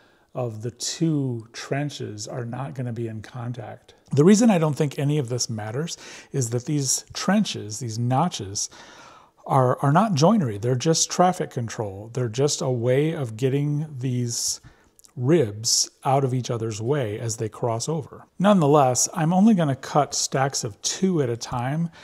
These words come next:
to minimize the effect of this problem. Okay, I have all of the ribs cut with all their slots. I have four long ribs with fourteen slots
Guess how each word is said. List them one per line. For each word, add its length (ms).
to 140
minimize 1000
the 140
effect 420
of 120
this 200
problem. 720
Okay, 340
I 160
have 400
all 340
of 140
the 380
ribs 480
cut 420
with 140
all 260
their 160
slots. 640
I 100
have 240
four 840
long 420
ribs 640
with 180
fourteen 1080
slots 920